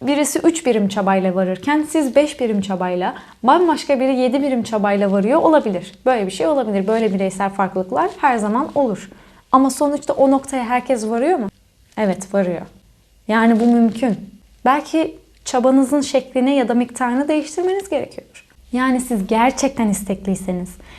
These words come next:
kendinizi tanıyıp neye ihtiyacınız olduğunu görebilirseniz ve artık kaç birim çaba gerekiyorsa o çabayı da "zamanım yok" vesaire gibi bahaneler bulmadan gösterirseniz o hedefe ulaşırsınız.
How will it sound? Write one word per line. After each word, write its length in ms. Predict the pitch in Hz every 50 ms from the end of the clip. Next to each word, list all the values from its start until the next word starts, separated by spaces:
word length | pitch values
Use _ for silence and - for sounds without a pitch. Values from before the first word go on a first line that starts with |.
| - - - _ -
kendinizi 600 | - 262 262 269 269 269 277 294 277 294 294 302
tanıyıp 380 | - 254 247 254 254 254 -
neye 340 | 208 208 220 233 247 262 262
ihtiyacınız 600 | 226 - - - 233 214 214 208 214 226 226 208
olduğunu 420 | 226 214 214 208 208 214 208 202 196
görebilirseniz 840 | 202 202 196 208 208 208 208 220 220 220 214 - 190 180 175 180 - - - - - - - - -
ve 160 | 208 202 - -
artık 400 | 214 208 196 202 208 214 - -
kaç 280 | - 247 240 - -
birim 220 | 233 220 226 214 202
çaba 240 | - 214 196 208
gerekiyorsa 560 | 196 185 190 185 196 190 190 240 220 - - -
o 140 | - 220
çabayı 460 | 226 - - 226 202 226 220 214 202 196
da 180 | 196 185 185 190 - - - -
"zamanım 640 | - 330 330 330 330 330 330 330 330 339 339 330
yok" 260 | 330 320 311 311 311 285
vesaire 440 | 285 285 - 302 285 277 277 269
gibi 240 | 240 240 254 240 220
bahaneler 520 | 233 233 233 240 240 240 233 233 226 214 202
bulmadan 520 | 247 262 262 247 240 214 202 190 185 185
gösterirseniz 920 | 196 202 196 196 202 - 208 196 214 285 285 - - 214 185 180 185 196 - - _ _ _ _ _
o 140 | - 370 311
hedefe 300 | 285 240 247 233 233 254
ulaşırsınız. 640 | 226 202 185 180 185 - 190 - - 190 180 196